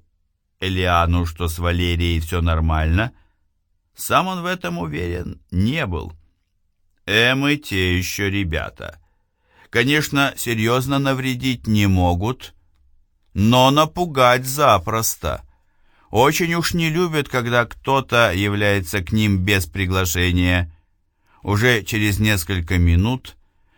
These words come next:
Даркус был во владениях любителей темноты. «Она была здесь?»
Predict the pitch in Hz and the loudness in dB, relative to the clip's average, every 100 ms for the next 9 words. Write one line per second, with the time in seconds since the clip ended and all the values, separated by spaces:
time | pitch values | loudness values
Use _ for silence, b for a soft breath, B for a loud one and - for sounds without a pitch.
0 | _ 87 92 139 139 139 127 95 90 123 | _ -2 2 2 0 -2 -2 -2 0 2
1 | 139 131 - 101 92 92 87 95 107 104 | 2 0 -2 -2 2 2 2 2 0 0
2 | 104 104 - _ 92 98 90 98 92 98 | 0 -2 -6 _ -2 0 2 0 -2 -2
3 | 92 85 92 92 92 85 78 71 - _ | 0 0 0 2 0 -2 -6 -8 -12 _
4 | _ _ _ _ _ _ _ _ _ - | _ _ _ _ _ _ _ _ _ 0
5 | 92 101 104 98 85 85 85 82 85 90 | 4 4 6 4 4 2 2 4 2 2
6 | 87 87 98 120 - - | -2 -4 -4 -4 -4 -8